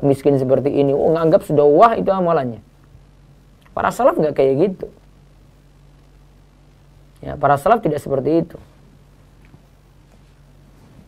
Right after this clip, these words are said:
Terus, berarti membuktikan ini adalah kita jadi baik setelah Ramadan, kemudian kita banyak berdoa terus, banyak berdoa, banyak berdoa. Berdoa supaya ditemukan lagi dengan bulan Ramadan, berdoa supaya amalan juga diterima.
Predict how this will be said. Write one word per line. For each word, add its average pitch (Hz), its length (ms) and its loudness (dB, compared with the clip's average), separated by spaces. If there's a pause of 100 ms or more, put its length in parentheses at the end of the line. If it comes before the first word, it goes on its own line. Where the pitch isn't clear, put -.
(1500)
Terus, 254 480 4 (880)
berarti 226 560 0 (320)
membuktikan 214 640 0
ini 311 240 -6
adalah 160 400 -4
kita 175 160 -4
jadi 160 160 0
baik 170 240 0
setelah 151 240 -2
Ramadan, 135 400 -4
kemudian 160 240 -4
kita 226 160 -2
banyak 202 240 0
berdoa 208 400 2
terus, 233 320 -2
banyak 165 160 -2
berdoa, 180 320 -2
banyak 160 240 -4
berdoa. 170 480 -2
Berdoa 147 400 -2
supaya 127 400 -4
ditemukan 127 560 -2
lagi 127 80 0
dengan 123 160 -4
bulan 123 240 -2
Ramadan, 123 320 -2
berdoa 139 320 2
supaya 135 320 -2
amalan 131 320 -2
juga 127 240 2
diterima. 139 640 -2